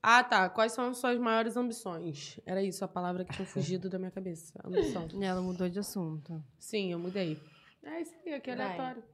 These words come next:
Speaker 2: Cara, eu tenho várias, várias mesmo, várias mesmo.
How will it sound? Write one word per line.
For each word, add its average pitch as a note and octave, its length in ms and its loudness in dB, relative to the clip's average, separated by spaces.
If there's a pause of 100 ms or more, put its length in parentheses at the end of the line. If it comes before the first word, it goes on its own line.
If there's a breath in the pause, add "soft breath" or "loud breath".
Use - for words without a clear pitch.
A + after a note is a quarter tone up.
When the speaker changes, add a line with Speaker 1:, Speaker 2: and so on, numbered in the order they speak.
(760 loud breath)
Speaker 2:
Cara, A3 240 6
eu F#3 60 2
tenho A3 300 0 (320)
várias, C#3 380 0
várias C#3 360 -4
mesmo, A#2+ 260 -4
várias A2 280 -6
mesmo. A#2 280 -4